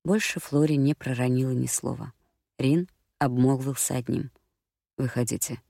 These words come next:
велел он, припарковав автомобиль у дверей паршивой овцы. Когда она замешкалась,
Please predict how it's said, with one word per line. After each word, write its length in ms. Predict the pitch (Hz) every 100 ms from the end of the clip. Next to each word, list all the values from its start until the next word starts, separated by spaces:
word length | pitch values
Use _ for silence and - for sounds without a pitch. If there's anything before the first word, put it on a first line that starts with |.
| _ _ _
велел 300 | - 127 123 -
он, 180 | 160 160
припарковав 760 | - 135 131 127 131 127 127
автомобиль 600 | - 131 120 127 123 147 151
у 40 |
дверей 480 | 120 123 123 143 139 - - _
паршивой 440 | 135 - - 123
овцы. 380 | 123 - - - - _ _
Когда 300 | - 135 139
она 140 | 127 123
замешкалась, 800 | 123 127 147 - 175 165 -